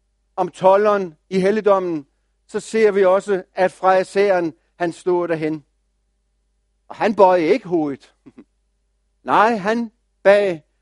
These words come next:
for sig selv, og så sagde han, "Gud, jeg takker dig, fordi jeg ikke er som alle de andre mennesker. <laughs> Takker dig, fordi jeg ikke er som røveren, den uretfærdige,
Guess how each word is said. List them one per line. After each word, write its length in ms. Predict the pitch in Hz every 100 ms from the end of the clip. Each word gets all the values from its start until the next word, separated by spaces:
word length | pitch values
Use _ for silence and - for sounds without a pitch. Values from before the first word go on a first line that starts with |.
| _
for 160 | 185 190
sig 180 | 202
selv, 320 | - 208 202 - _ _ _ _ -
og 100 | -
så 120 | 202
sagde 240 | 196 196
han, 160 | 190 180
"Gud, 380 | 202 240 269 240 _ _ _ _ _ _ _ _ _
jeg 120 | 147 -
takker 360 | - 202 220
dig, 360 | 190 180 190 185 _ _ _ -
fordi 360 | 160 196 196
jeg 120 | 175 180
ikke 140 | 170
er 100 | 170
som 280 | - 170 - _
alle 520 | 139 170 185 180 175 160
de 200 | 160 143
andre 300 | 151 156 147
mennesker. 460 | 139 147 - 139 _ _ _
<laughs> 80 | _ _ _ _ _ _ _ _ _ _ _ _ _ _ _ _ _ _ _ _ _ _ _ _ _ _ _ _ _ _ _ _ _ _ _
Takker 340 | 160 196 202 202
dig, 100 | 185
fordi 120 | 196
jeg 100 | 202
ikke 160 | 196
er 100 | 190
som 200 | 196 208
røveren, 720 | 175 175 175 185 202 175 151 135 _ _ _ _ _ _ _ -
den 140 | 175
uretfærdige, 1080 | 202 185 185 - 180 190 190 160 175 170 147